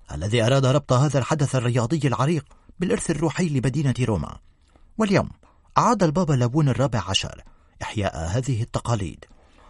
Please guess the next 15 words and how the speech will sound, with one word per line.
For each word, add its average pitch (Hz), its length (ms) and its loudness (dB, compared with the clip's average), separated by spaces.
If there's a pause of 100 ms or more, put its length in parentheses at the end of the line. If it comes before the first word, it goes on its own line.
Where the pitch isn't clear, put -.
مرحباً 95 500 -4
بالدراجين 90 800 -2 (440)
بحرارة 113 680 -2
في - 160 -6
قلب 143 280 -4
الكنيسة 120 500 -2
الكاثوليكية. 117 800 -6 (340)
وخطب 101 420 0
البابا 117 340 4
الرياضيين 117 720 2
من 120 100 4
ساحة 120 380 0
الشهداء 117 500 0
الرومانيين 120 720 0
الأوائل 117 580 -6